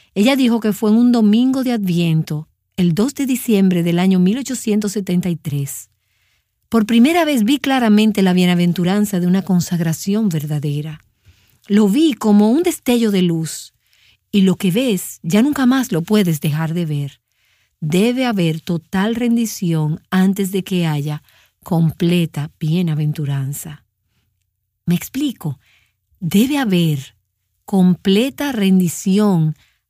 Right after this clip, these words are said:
antes de que haya completa bienaventuranza. Después de un tiempo, Frances pasó unos días visitando un hogar con otras personas. Había allí diez personas quedándose en ese hogar,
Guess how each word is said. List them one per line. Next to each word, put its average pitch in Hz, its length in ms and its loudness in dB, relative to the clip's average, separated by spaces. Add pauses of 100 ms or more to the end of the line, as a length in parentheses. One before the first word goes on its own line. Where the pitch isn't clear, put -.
(120)
antes 254 520 0
de 233 120 -2
que 208 260 -6
haya 190 480 0
completa 160 840 -2
bienaventuranza. 147 1080 -4 (920)
Después 196 360 0
de 202 80 2
un 190 100 4
tiempo, 247 360 -2
Frances 269 380 -4
pasó 247 260 -2
unos 247 220 0
días 233 260 -2
visitando 202 580 -2
un 294 80 -4
hogar 277 300 -4
con 202 160 0
otras 202 260 -4
personas. 151 680 -6 (560)
Había 208 280 -2
allí 247 180 0
diez 247 220 -2
personas 190 500 -2
quedándose 196 560 -2
en 156 100 0
ese 160 240 -4
hogar, 240 320 -8